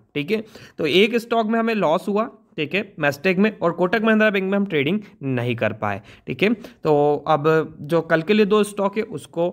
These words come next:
देख लेते हैं फर्स्ट स्टॉक को। तो यहाँ पर आप देख सकते हो हमारा जो फर्स्ट स्टॉक है उसका नाम है टाइटन कंपनी। टाइटन की अगर मैं बात करता हूँ तो कुछ भी आज इस स्टॉक ने मोमेंटम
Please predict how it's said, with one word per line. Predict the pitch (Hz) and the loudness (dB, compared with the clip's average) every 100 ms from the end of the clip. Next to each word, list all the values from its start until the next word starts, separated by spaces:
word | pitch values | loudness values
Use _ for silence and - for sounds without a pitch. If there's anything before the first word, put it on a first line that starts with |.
| - _ _ | -6 _ _
देख | 131 123 | -6 0
लेते | 131 131 | 0 0
हैं | 233 - _ _ | -4 -6 _ _
फर्स्ट | 143 143 | 0 2
स्टॉक | 131 - 113 - | -2 -2 -4 -6
को। | 110 110 _ _ _ _ _ _ _ _ _ _ _ _ _ _ 147 | -10 -10 _ _ _ _ _ _ _ _ _ _ _ _ _ _ 4
तो | 156 | 4
यहाँ | 165 208 | 6 4
पर | 254 262 | 4 0
आप | 233 | 2
देख | 240 | 0
सकते | 233 220 240 | 0 -4 -4
हो | 247 _ - | -6 _ -4
हमारा | 165 175 | 0 0
जो | 170 | 0
फर्स्ट | 180 196 214 | 2 2 2
स्टॉक | 208 202 202 | 0 2 2
है | 196 | 2
उसका | 202 180 | 0 0
नाम | 180 | 2
है | 208 | 0
टाइटन | - 139 143 208 - _ - | -2 0 0 -2 -8 _ -6
कंपनी। | 131 120 113 | -6 -4 -8
टाइटन | 104 156 190 262 277 | 0 0 4 4 4
की | |
अगर | 269 262 | 2 4
मैं | 269 | 4
बात | 240 233 233 | 4 2 0
करता | 233 240 | -2 0
हूँ | 247 | 0
तो | 254 | -2
कुछ | - 247 - | -2 -2 0
भी | 240 | 4
आज | 262 254 | 6 4
इस | 240 226 | 2 -4
स्टॉक | 214 208 208 | -2 -2 0
ने | 220 | -2
मोमेंटम | 180 160 151 180 | -4 -6 -4 -4